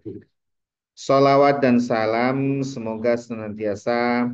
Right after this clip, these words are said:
terlimpahkan kepada junjungan kita Nabi besar Muhammad sallallahu alaihi wasallam,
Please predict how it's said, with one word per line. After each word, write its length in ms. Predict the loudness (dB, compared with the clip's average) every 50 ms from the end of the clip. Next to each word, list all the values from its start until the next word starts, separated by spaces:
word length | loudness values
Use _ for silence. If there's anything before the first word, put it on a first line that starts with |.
| -8 -14 _ _ _
terlimpahkan 640 | _ -8 -8 -8 -8 -6 -8 -8 -6 -6 -6 -8 -6
kepada 560 | -8 -10 -8 -6 -6 -4 -2 -2 -2 -2 -2
junjungan 560 | -4 -4 -6 -6 -6 -6 -4 -2 -2 -2 -2 -2
kita 400 | -4 -6 -6 -6 -6 -6 -6 -8
Nabi 240 | -10 -10 -10 -12
besar 400 | -12 -14 -16 -12 -10 -8 -8 -8
Muhammad 560 | -10 -12 -10 -10 -8 -8 -6 -6 -8 -8 -10 -8
sallallahu 800 | -6 -4 -2 -2 -2 -2 -2 -2 -2 -2 -2 -4 -4 -6 -6 -8
alaihi 400 | -8 -8 -6 -6 -8 -8 -8 -10
wasallam, 960 | -10 -12 -12 -12 -12 -12 -10 -8 -6 -4 -4 -2 -2 -2 -2 -4 -8 -10